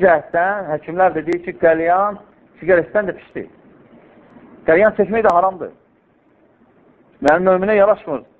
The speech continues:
tüstüləmək havaya. Və həmçinin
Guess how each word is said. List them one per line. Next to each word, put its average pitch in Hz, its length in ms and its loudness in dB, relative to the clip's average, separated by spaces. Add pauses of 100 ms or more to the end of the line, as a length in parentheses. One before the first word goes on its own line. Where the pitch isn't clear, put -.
(320)
tüstüləmək 151 580 -4 (1500)
havaya. 147 400 4 (2500)
Və 180 140 4
həmçinin 220 380 -8